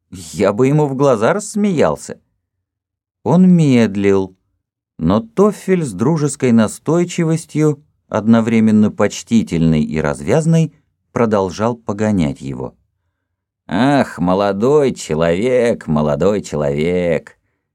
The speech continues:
как мало в вас предприимчивости! Впрочем, и все мы, русские, таковы!» С развальцей, да с прохладцей, да с оглядочкой.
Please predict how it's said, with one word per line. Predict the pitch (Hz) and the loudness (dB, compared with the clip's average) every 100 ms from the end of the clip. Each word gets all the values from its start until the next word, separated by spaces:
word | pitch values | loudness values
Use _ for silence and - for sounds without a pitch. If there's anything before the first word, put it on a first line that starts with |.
| _ _ _ | _ _ _
как | 123 127 - | -2 -2 -2
мало | 98 107 117 165 151 110 | 2 4 4 2 0 -2
в | 87 80 | -2 -2
вас | 98 107 | -2 -4
предприимчивости! | - 92 - 78 82 80 78 - 69 64 - - - _ _ _ _ _ _ _ _ | -4 -4 -4 -4 -2 0 0 -2 -10 -12 -14 -16 -16 _ _ _ _ _ _ _ _
Впрочем, | _ - - - - 131 85 58 - | _ -2 0 -2 -2 0 0 -2 -8
и | - 123 | -2 -2
все | - - 226 - | -2 -6 -2 2
мы, | 120 98 | 4 4
русские, | 104 107 - 90 85 | 2 -2 -4 -4 -2
таковы!» | 90 80 92 90 80 - _ _ _ _ _ _ | -2 0 0 0 -4 -6 _ _ _ _ _ _
С | - | -6
развальцей, | 95 104 92 92 139 214 196 170 - - 151 131 | -2 0 0 0 0 0 -2 -4 -8 -4 -2 -2
да | 95 98 | -2 -2
с | - | -2
прохладцей, | 85 85 - 78 139 - - - 104 | -4 -4 -4 -4 -2 -4 -10 -6 -4
да | 92 87 | 0 -2
с | - | 0
оглядочкой. | 76 73 82 131 131 110 - - 95 85 65 | -4 -2 0 0 0 -4 -8 -6 -2 -2 -4